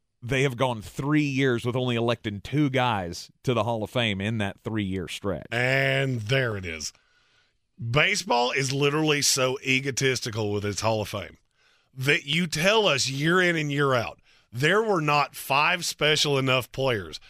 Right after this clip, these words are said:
Speaker 2: for us to let them in the Hall of Fame.
Speaker 1: Mm-hmm.
Speaker 2: That is subconsciously telling people our sport is awful. The N F L is culling all-time greats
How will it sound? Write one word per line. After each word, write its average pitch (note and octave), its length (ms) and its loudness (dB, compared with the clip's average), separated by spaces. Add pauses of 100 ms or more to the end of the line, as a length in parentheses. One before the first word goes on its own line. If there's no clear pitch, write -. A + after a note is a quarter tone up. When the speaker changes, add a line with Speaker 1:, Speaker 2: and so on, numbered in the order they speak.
(140)
Speaker 2:
for C3+ 240 0
us C3+ 240 2
to B2 100 -6
let B2+ 240 2
them C3 180 0
in A#2 300 -2
the A2 80 -2
Hall G#2+ 260 0
of F#2 80 -6
Fame. F#2 260 -4
Speaker 1:
Mm-hmm. G2+ 340 -4 (140)
Speaker 2:
That D3 280 2
is D#3+ 120 0
subconsciously F#3+ 960 0
telling F#3+ 400 2
people A2+ 400 -2 (340)
our F3+ 440 2
sport D3 600 0 (200)
is E3 480 2 (200)
awful. G#2+ 600 0 (520)
The F3+ 260 2
N A#3 80 2
F B3+ 220 2
L G#3 240 4
is D#3 180 0
culling E3 600 0 (440)
all-time F3 760 2
greats D3 480 0